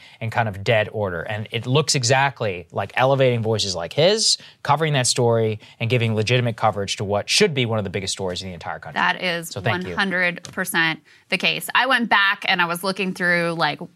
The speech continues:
Speaker 2: our coverage at
Speaker 1: Mm-hmm.
Speaker 2: Rising even before we came here, and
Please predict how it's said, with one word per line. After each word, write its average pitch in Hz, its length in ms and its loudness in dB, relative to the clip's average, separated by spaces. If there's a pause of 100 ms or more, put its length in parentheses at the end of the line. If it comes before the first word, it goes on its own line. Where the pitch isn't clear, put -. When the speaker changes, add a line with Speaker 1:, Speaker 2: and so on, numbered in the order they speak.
(100)
Speaker 2:
our 175 120 4
coverage 170 500 0
at 151 300 0
Speaker 1:
Mm-hmm. 123 100 -6
Speaker 2:
Rising 202 460 0
even 175 520 0
before 165 360 -4
we 165 80 -4
came 165 340 -6
here, 151 540 -2
and 156 400 -2